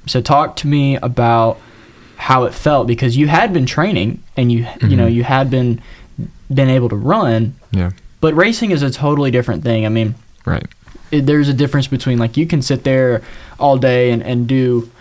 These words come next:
Speaker 1: mileage and, and hard runs and whatnot, but, like, when you get into an actual race, like, it's just a totally different shock to your body.
Speaker 2: Mm-hmm. Yeah.
Speaker 1: So how did that race feel for you?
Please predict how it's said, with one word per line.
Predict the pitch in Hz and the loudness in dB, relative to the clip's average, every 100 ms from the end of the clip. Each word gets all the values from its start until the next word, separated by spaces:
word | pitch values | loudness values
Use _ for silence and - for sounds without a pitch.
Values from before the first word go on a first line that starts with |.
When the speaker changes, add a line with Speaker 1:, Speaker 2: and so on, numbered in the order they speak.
| - | -6
Speaker 1:
mileage | 143 135 139 135 135 127 | 0 2 4 2 2 0
and, | 127 123 | -2 -2
and | 117 123 | -4 -4
hard | 147 143 135 | 0 0 0
runs | 131 135 139 127 | 0 2 2 2
and | 127 123 | 2 2
whatnot, | 131 110 127 123 123 - | 2 0 0 0 -4 -2
but, | 120 123 | -2 0
like, | 123 - 120 120 | -2 -2 -2 0
when | 135 | 0
you | 175 | 2
get | 165 160 | 2 2
into | 143 143 | 2 0
an | |
actual | 127 120 113 | 0 -2 -2
race, | 104 - | -4 -4
like, | 104 | -6
it's | 110 | -6
just | - 123 | -6 -4
a | 104 | -6
totally | - 110 101 92 | -6 -6 -4 -4
different | 90 87 - | -4 -6 -8
shock | - 73 - | -6 -6 -6
to | - | -10
your | - | -10
body. | - 52 - - | -8 -8 -10 -4
Speaker 2:
Mm-hmm. | 107 98 92 - - | 0 0 -2 -8 -12
Yeah. | - 80 - | -6 -4 -6
Speaker 1:
So | - 170 | -6 -2
how | 139 | 0
did | 151 170 | 0 2
that | 156 127 | 0 2
race | 127 131 - | 2 0 -2
feel | - 131 | -2 0
for | 117 117 110 | 0 -2 0
you? | 107 110 | -2 -4